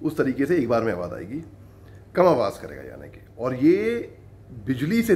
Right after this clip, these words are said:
तेज़, साउंड से तेज़, यानी कि वन पॉइंट फ़ोर मैक के साउंड पे travel करेगा।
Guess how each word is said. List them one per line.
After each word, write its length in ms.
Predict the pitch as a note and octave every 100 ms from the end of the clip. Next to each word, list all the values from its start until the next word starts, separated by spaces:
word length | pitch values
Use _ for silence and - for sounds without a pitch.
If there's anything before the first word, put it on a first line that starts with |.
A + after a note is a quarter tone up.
| E3
तेज़, 300 | F#3 E3 - - - - - - - - - - - - -
साउंड 340 | D3+ A3+ A3+
से 100 | G#3
तेज़, 400 | - E3 C3+ - - - - - - - - - - - - - - -
यानी 200 | B2+ D3 E3+
कि 140 | A3+
वन 300 | E3 D3 G3+ -
पॉइंट 260 | F#3 G3+
फ़ोर 320 | - F#3 G#3 E3+
मैक 340 | B2 D3 - - - - - - - - - - - - - - - -
के 160 | C#3
साउंड 300 | C#3 B2+ D#3
पे 160 | D3 D3
travel 300 | D3 A#2 G#2+
करेगा। 400 | - D2+ D2+ -